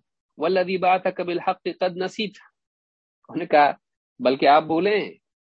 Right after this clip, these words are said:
اس ذات کی قسم ہے جس نے آپ کو حق کے ساتھ بھیجا ہے، آپ بھولے۔ فن-، ایک روایت میں، فنظر النبی صلی اللہ، میں کئی روایتوں کو ملا کے پڑھ رہا ہوں یہ۔ فنظر النبی صلی اللہ علیہ وسلم یمینا و شمالا۔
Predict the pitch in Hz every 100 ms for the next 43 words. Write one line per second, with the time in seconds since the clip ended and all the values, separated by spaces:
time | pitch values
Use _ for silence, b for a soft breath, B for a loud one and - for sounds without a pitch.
0 | - 135 156 175 180 165 151 - 180 156
1 | 151 156 147 151 147 156 - 147 135 123
2 | 123 127 165 160 196 202 _ - 127 -
3 | 110 110 - _ _ _ _ _ _ _
4 | _ _ _ _ _ _ _ 156 175 202
5 | 175 151 156 165 170 147 135 151 170 214
6 | 208 165 156 156 185 190 - 151 156 156
7 | 190 190 160 156 156 165 151 135 131 120
8 | - 104 - 117 107 90 87 - _ _
9 | _ _ 147 180 214 190 165 156 156 185
10 | 156 - 135 127 143 151 127 123 143 147
11 | 131 127 139 175 151 131 120 113 110 90